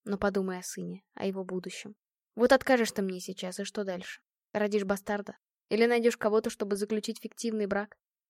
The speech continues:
И лишишь тем самым нашего малыша всего, что он может получить по праву крови?» Я сглотнула образовавшийся в горле ком и ничего не ответила. «Не знаю, какая из нас получится семья», продолжил Брэлдон. «Но мы ведь можем прекрасно ладить.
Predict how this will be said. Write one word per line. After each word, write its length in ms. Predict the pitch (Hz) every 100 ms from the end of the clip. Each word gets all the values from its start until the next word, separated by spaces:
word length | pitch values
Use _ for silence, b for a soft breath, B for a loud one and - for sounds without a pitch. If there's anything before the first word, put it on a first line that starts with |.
| -
И 60 |
лишишь 300 | 220 214 254
тем 180 | 247 247
самым 300 | - 240 233
нашего 300 | 233 233 233
малыша 400 | 226 226 226 240
всего, 380 | 226 - 208 220
что 180 | - 226
он 140 | 214
может 240 | 220 220 -
получить 420 | 214 214 233 220
по 100 | 214
праву 280 | 208 208 214
крови?» 460 | 214 220 208 - _ _ _ _ _ _ -
Я 120 | 262
сглотнула 520 | 254 254 247 285 277
образовавшийся 680 | 220 226 233 247 262 233 -
в 60 | 214
горле 320 | 226 254 226
ком 280 | 226 302 233
и 40 | 208
ничего 380 | 220 - 262
не 140 | 202 175
ответила. 560 | 175 175 - 185 185 - _ _ _ _ _ -
«Не 160 | 214 226
знаю, 280 | 262 233
какая 300 | 196 190 196
из 100 | 190
нас 160 | 185 185
получится 500 | - 196 185 - -
семья», 440 | - 190 180 170 165 _ _ _ _ -
продолжил 500 | 202 190 180 180 180
Брэлдон. 460 | 185 175 170 180 _ _ _ _ _ _
«Но 120 | 196 202
мы 160 | 208
ведь 160 | 214 220
можем 260 | 220 214
прекрасно 540 | 196 208 214 208 214 202
ладить. 420 | 202 190 185